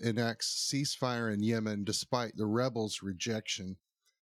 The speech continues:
Uh, the coalition of forces in Yemen, led by Saudi Arabia, enacted a unilateral ceasefire on Wednesday, March thirtieth, even though the opposing Houthi rebels rejected the terms of the ceasefire.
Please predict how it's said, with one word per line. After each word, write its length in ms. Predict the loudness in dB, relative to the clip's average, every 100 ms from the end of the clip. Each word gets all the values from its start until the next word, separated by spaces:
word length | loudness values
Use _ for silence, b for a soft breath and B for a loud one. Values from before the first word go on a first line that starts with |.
| _ _ _ -6
Uh, 200 | -4 -2
the 120 | -4
coalition 720 | 0 2 4 4 2 2 0
of 100 | 0
forces 480 | 2 2 2 0 -2
in 140 | 0 2
Yemen, 520 | 2 2 0 -2 -4 -4
led 240 | -4 -2
by 140 | -4
Saudi 380 | -4 -2 -2 0
Arabia, 640 | 0 0 0 0 0 0 -6 -10 -4
enacted 480 | -2 0 -2 -2 -2
a 80 |
unilateral 760 | -2 0 0 0 -2 -2 -2 -4
ceasefire 720 | -2 -2 -2 -2 -2 -2 -2 0
on 140 | 0
Wednesday, 540 | 0 0 -2 -2 0
March 400 | 0 0 -2 -6 -2
thirtieth, 600 | 0 2 2 0 -4 -20 _ _ _ _ _
even 320 | 2 4 4
though 240 | 2 2 2
the 160 | 2
opposing 500 | 2 0 0 2 -2
Houthi 340 | 0 0 0 -2
rebels 520 | 0 0 0 -2 -4 -4
rejected 680 | -4 0 -2 -2 -4 -4
the 60 | -4
terms 500 | -8 -4 -2 -2 -2
of 80 | -4
the 60 |
ceasefire. 680 | -4 -2 -4 -4 -4 -4 -6